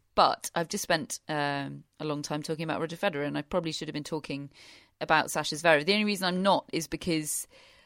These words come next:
Sasha Zverev being the real deal, being amazing, being a Grand Slam contender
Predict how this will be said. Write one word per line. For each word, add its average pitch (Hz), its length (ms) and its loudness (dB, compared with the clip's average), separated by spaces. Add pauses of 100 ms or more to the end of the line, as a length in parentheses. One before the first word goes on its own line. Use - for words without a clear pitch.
(1400)
Sasha 190 340 -2
Zverev 160 480 4
being 160 180 0
the 160 80 -4
real 156 240 4
deal, 135 440 2 (160)
being 147 380 2 (100)
amazing, 143 680 -2 (120)
being 151 420 2
a 165 100 0
Grand 156 280 0
Slam 147 240 -2
contender 147 640 -4